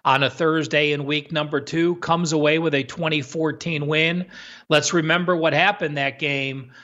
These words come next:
We had a banged up Cam Newton, fourth and goal from the one. What happens? It's not a Newton sneak. They run Caffrey to the corner on a sweep. He doesn't get in. Caffrey, sixteen carries for thirty-seven yards in that second game.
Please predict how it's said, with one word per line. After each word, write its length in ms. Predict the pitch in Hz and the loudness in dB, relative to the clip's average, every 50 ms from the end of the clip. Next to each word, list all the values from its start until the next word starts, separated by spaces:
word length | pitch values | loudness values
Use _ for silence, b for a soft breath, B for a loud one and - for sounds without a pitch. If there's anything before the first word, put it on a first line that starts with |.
| b b b b b b _ | b b b b b b _
We 140 | - 160 165 | 0 2 2
had 160 | 160 160 156 | 2 2 2
a 180 | 151 143 123 | 0 -2 -2
banged 420 | 123 160 160 165 175 175 175 156 151 | -2 0 0 0 0 -2 -2 0 0
up 240 | 160 165 160 - - | 0 0 0 -4 -8
Cam 400 | - - 180 180 175 175 175 165 | -6 -4 -2 0 0 0 0 0
Newton, 440 | 156 165 190 208 - 165 147 139 117 - - - - _ _ _ _ | 0 2 0 0 -2 -6 -8 -10 -10 -12 -18 -20 -20 _ _ _ _
fourth 360 | - 185 190 208 202 208 - | 0 4 4 4 4 2 0
and 160 | 196 170 151 143 | -2 -4 0 2
goal 400 | 147 156 170 185 190 196 196 190 | 4 6 6 6 6 4 2 0
from 220 | - 190 180 160 | -2 -4 -2 0
the 100 | 156 151 | 2 0
one. 600 | 143 147 165 180 196 196 180 160 156 156 156 143 B B B B | 2 2 2 2 4 2 2 0 -2 -6 -10 -12 B B B B
What 180 | _ 151 151 151 | _ 0 2 4
happens? 540 | 151 156 160 160 160 - 196 180 175 151 180 | 4 2 2 0 0 -2 -4 -4 -4 -4 -6
It's 180 | 160 131 - | -6 -6 -2
not 240 | 165 151 156 175 180 | 2 4 4 6 6
a 80 | 175 160 | 4 2
Newton 360 | 151 151 147 151 151 147 143 | 2 2 0 0 0 -4 -8
sneak. 440 | 127 - - 160 151 151 160 160 - | -8 -6 -4 -2 -2 -2 -2 -2 -2
They 120 | 170 165 | -4 0
run 220 | 156 151 151 151 - | 2 2 0 0 -2
Caffrey 600 | - 160 160 160 170 160 - - 160 156 151 135 | -2 0 2 2 0 0 -2 -4 -4 -4 -4 -4
to 160 | - - 156 | -6 -4 0
the 320 | 147 147 139 135 131 B B B B B _ | 0 0 0 0 -4 B B B B B _
corner 460 | - - 180 185 196 196 180 165 156 | -2 0 2 4 4 4 4 2 2
on 160 | 151 151 147 | 2 2 0
a 40 | 135 | -2
sweep. 520 | - - - - 185 208 214 202 180 - 156 | -4 -4 -6 -2 0 2 2 2 0 -2 -4
He 100 | 170 156 | 0 2
doesn't 320 | 160 165 160 151 151 139 | 2 2 2 2 -2 -2
get 160 | 156 147 143 | 0 0 2
in. 320 | 165 180 180 165 156 147 B B B B B | 4 2 2 2 0 -4 B B B B B
Caffrey, 480 | - - 175 175 190 196 196 - 170 139 | -2 2 4 4 4 2 0 -4 -6 -4
sixteen 680 | - - - - 214 214 - - - - 214 208 190 175 | -4 -2 -2 -2 -2 -2 -4 -6 -4 -4 -2 -2 -2 -2
carries 420 | - 196 196 190 185 180 165 143 | 0 2 2 2 2 2 0 -2
for 160 | - - 156 | -2 -4 -4
thirty-seven 720 | 127 - 185 175 175 170 156 - - - 175 165 156 151 156 | -2 0 0 2 2 0 -2 0 2 2 4 4 2 2 2
yards 480 | 160 165 170 165 156 147 139 117 - | 2 4 4 4 4 2 0 -4 -8
in 240 | - - 175 170 170 | -4 -2 -2 0 2
that 240 | 160 147 143 143 - | 2 2 2 0 0
second 480 | - - 175 165 160 - 165 147 131 | 2 2 2 2 2 -2 -4 -4 -2
game. 400 | 127 139 135 131 127 127 123 123 | -2 -2 -2 0 -2 -2 -4 -6